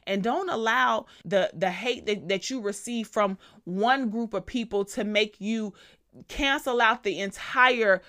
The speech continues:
group of people, the entire race, because that's what they're doing to us. That's what's happening. And so you don't wanna become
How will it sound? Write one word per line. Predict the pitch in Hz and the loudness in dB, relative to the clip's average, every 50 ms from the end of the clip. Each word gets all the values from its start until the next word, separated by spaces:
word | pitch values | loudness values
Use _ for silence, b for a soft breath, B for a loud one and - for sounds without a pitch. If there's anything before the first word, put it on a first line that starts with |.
| B B B - | B B B -10
group | 151 202 247 285 262 - | -6 -4 -4 -4 -2 -2
of | - - | -4 -4
people, | - - 285 269 233 220 202 | -2 -2 -4 -2 -2 -2 -2
the | 190 190 202 196 | -2 -2 -2 -4
entire | 180 175 - - 285 - - 262 240 196 | -4 -6 -6 -4 -2 0 0 0 0 -2
race, | 185 196 233 254 262 240 - | 0 0 2 0 0 -2 -6
because | - 269 - 330 277 240 | -10 -6 -4 -4 -2 0
that's | - 330 339 330 - | 2 0 0 0 -2
what | 320 302 294 - | -2 -2 0 2
they're | 262 262 262 | 2 2 2
doing | 220 233 262 277 262 226 214 | 2 0 -4 -4 -4 -6 -6
to | - - - - - | -4 -4 -4 -2 0
us. | - 294 240 160 160 - - - - - - b b b b b b b b b | 2 2 2 2 0 -4 -10 -16 -16 -18 -20 b b b b b b b b b
That's | 285 320 370 - | 4 4 2 2
what's | 302 320 302 - | 2 2 2 2
happening. | - 311 302 285 294 - 240 247 254 247 240 233 B B B B | 4 2 4 4 2 0 -4 -6 -6 -8 -10 -10 B B B B
And | - 247 | -10 -6
so | 240 294 262 | -2 0 0
you | 262 233 311 320 247 | 2 2 2 0 0
don't | 214 269 285 311 302 - - | 0 -2 -2 -2 -2 -4 -4
wanna | 214 240 269 269 254 226 | -4 -2 -2 0 0 0
become | 196 214 180 - - - 311 285 269 226 208 214 | -2 -4 -6 -6 -8 -4 -2 0 0 0 0 -2